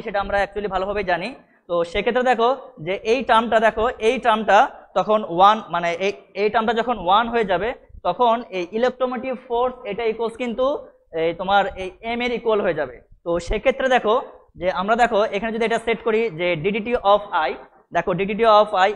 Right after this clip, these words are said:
এটা যদি হলো ওয়ান ampere per second হয়, যেমন তোমরা জানো তড়িৎ প্রবাহের যে ইউনিটটা, সেই তড়িৎ প্রবাহের ইউনিটটা হলো ampere, আর টাইমের যে ইউনিটটা সেটা হলো, টাইমের unit হলো second। তাহলে উপরে যেহেতু তড়িৎ প্রবাহ আর নিচে যেহেতু time, তাহলে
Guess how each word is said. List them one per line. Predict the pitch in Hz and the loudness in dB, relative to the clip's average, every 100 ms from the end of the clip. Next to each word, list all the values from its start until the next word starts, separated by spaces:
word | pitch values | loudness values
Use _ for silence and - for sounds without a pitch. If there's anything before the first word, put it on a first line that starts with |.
| 185 | -4
এটা | 208 | -6
যদি | 214 226 214 | -2 0 2
হলো | 220 220 131 151 | 0 -2 -8 2
ওয়ান | 190 226 247 - 175 | 4 4 2 -8 -8
ampere | 208 190 240 240 240 | -8 -8 -6 -6 -4
per | 208 - | -6 -4
second | 190 196 196 | -8 -6 -6
হয়, | 143 104 _ _ 151 | -6 -8 _ _ -4
যেমন | 170 208 | -2 0
তোমরা | 208 214 214 | 0 0 2
জানো | 220 220 | 0 -2
তড়িৎ | 202 196 | -4 -4
প্রবাহের | 220 208 226 196 | -4 0 0 2
যে | 214 165 | -2 0
ইউনিটটা, | 185 214 208 175 247 - - - | -2 -2 4 4 4 0 -18 -4
সেই | 175 | -2
তড়িৎ | 190 190 202 | 0 -2 0
প্রবাহের | 202 214 | 2 4
ইউনিটটা | 202 208 226 214 | 2 0 2 2
হলো | 214 185 | 2 0
ampere, | 185 202 226 240 170 | -4 4 6 6 6
আর | 165 160 | 4 4
টাইমের | 180 185 220 202 | 0 2 0 0
যে | 214 | 0
ইউনিটটা | 226 - 220 220 | 0 4 4 4
সেটা | 190 202 | 0 2
হলো, | 208 208 | 2 2
টাইমের | 190 185 208 | 0 0 -4
unit | 214 214 | -6 -6
হলো | 208 - | -8 -2
second। | 202 185 240 - - _ - | -2 -2 -6 -8 -20 _ -4
তাহলে | 170 180 180 | 0 0 0
উপরে | 220 208 | 0 2
যেহেতু | 226 220 | 2 2
তড়িৎ | 214 214 | 2 0
প্রবাহ | 220 214 226 247 202 175 | 0 2 4 4 4 2
আর | 175 | 0
নিচে | 185 208 | -4 -2
যেহেতু | 208 220 - | -2 -4 -4
time, | 165 180 269 - _ - | -4 -4 -10 -18 _ 0
তাহলে | 170 | 2